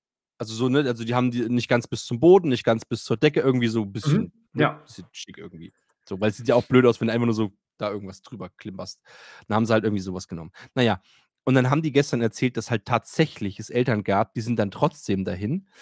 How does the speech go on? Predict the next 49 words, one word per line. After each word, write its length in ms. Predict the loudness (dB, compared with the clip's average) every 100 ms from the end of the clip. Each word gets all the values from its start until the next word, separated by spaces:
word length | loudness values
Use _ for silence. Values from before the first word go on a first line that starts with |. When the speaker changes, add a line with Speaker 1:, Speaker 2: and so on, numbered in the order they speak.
| -10
Speaker 1:
und 100 | -2
haben 120 | 0 0
sich 140 | -4
auf 80 | -8
den 120 | -12 4
Boden 420 | 8 8 6 6
gelegt 440 | 6 6 6 6
und 100 | 0 0
haben 140 | 0
in, 120 | -2 -2
durch 160 | -2
diese 220 | -2 -4
fünfzehn 400 | -2 -2 -2 -6 2
Zentimeter, 540 | 2 4 4 6 4
die 120 | 4
unten 340 | 4 2 0 0
halt 200 | 0 -2
zum 140 | -4
Bodenfenster 920 | 0 4 4 2 -4 0 2 2 0 -4
Speaker 2:
<laughs> 440 | _ -20 _ _
Speaker 1:
noch 180 | -2 -2
frei 380 | -2 2 2 2
waren, 180 | -2 -4
haben 140 | 0
dadurch 540 | 4 4 6 4 4 -2
fotografiert 520 | -6 -6 -6 -6 -6
und 80 | -8
gefilmt. 460 | -12 -2 -2 -2 0
Speaker 2:
<laughs> 60 | 4 4 4 2 2 -2 -2 -4 -2 -2 -2 -2 -2 -2 -4 -4 -6 _ 4
Speaker 1:
Und 320 | 4 2 2
musst 240 | 4 6
dir 60 | 8
ja 60 |
Speaker 2:
Dumm. 20 | 8
Speaker 1:
vorstellen, 420 | 8 4 2 4
da, 120 | 4
da, 140 | 4
da 120 | 2 2
liegen 320 | 2 0 2
halt 160 | 2
wirklich 220 | 2 -2 -4
dann 80 |
einfach, 240 | -4 -6 -6
kommst 200 | -6 -2
du 40 |
da 100 | 0
rein, 220 | 0 0
liegen 160 | -2
da, 60 | -2